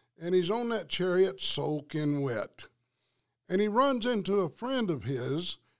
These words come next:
coming up from Ethiopia. And that friend looks at the, the Ethiopian eunuch, and he's soaking wet, and there's not a cloud in the sky. And he asked him, "What in the world happened to you?"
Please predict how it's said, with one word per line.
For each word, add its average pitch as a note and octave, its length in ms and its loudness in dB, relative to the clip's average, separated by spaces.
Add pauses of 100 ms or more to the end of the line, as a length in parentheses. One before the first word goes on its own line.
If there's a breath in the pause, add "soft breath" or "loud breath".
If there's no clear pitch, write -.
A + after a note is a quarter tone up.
(200)
coming G3+ 300 2
up G3 240 2
from A#3+ 280 0
Ethiopia. C3+ 720 -4 (1000)
And G3 140 0
that G3 200 -2
friend A3+ 560 -2
looks A3+ 320 -6
at F#3+ 200 -6
the, F#3+ 100 -6 (680)
the F#3+ 120 -12
Ethiopian G#3+ 640 -2
eunuch, A3+ 240 -4
and D#3+ 80 -8
he's G3+ 200 -4
soaking G#3+ 440 -2
wet, B3 280 0
and F#3+ 80 -8
there's E3 160 -6
not G3 180 -4
a D3 140 -6 (100)
cloud G#3 340 -4
in G3 60 -8
the F#3 100 -6
sky. C#3 440 -10 (1160)
And G3+ 160 -4
he G3+ 140 2
asked G#3 300 2
him, E3 200 -6 (760)
"What C4+ 300 2
in G#3 160 4
the F#3 80 4
world B3 380 0
happened A#3+ 440 0
to C#4 80 -2
you?" D4 540 -6